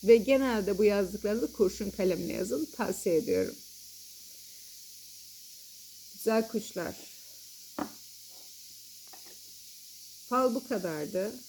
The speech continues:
Burada da yine aynı. Sürekli dinlenmek, uyumak isteyen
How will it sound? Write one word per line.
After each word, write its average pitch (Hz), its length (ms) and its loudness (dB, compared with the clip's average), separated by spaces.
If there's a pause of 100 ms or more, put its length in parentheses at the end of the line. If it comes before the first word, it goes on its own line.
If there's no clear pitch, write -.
(580)
Burada 226 400 4
da 165 80 2
yine 170 400 0 (120)
aynı. 190 400 0 (2750)
Sürekli 220 600 6
dinlenmek, 196 640 2
uyumak 190 380 0
isteyen 185 680 0